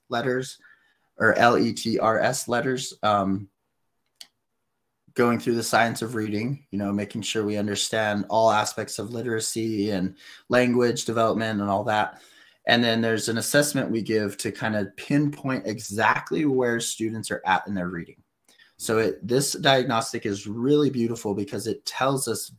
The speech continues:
very specific information. They know all of their alphabet, they know all their letter sounds, but they're working on building C V C. They're working to read C V C words, or they know all those things, but they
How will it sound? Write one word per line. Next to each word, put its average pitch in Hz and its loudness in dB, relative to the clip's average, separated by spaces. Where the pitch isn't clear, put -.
very 127 2
specific 107 -8
information. 101 -6
They 107 2
know 104 0
all 135 6
of 131 2
their 120 4
alphabet, - 0
they 82 -4
know 95 -2
all 139 4
their 127 2
letter 101 -2
sounds, 85 -4
but 98 -6
they're 98 0
working 131 0
on 120 0
building 110 -2
C 110 -4
V 101 0
C. 98 -2
They're 101 0
working 123 0
to 113 -4
read 101 -2
C 104 -4
V 95 0
C 92 -4
words, 78 -6
or 117 4
they 131 8
know 135 8
all 139 10
those 135 2
things, 131 0
but 101 -4
they 110 -2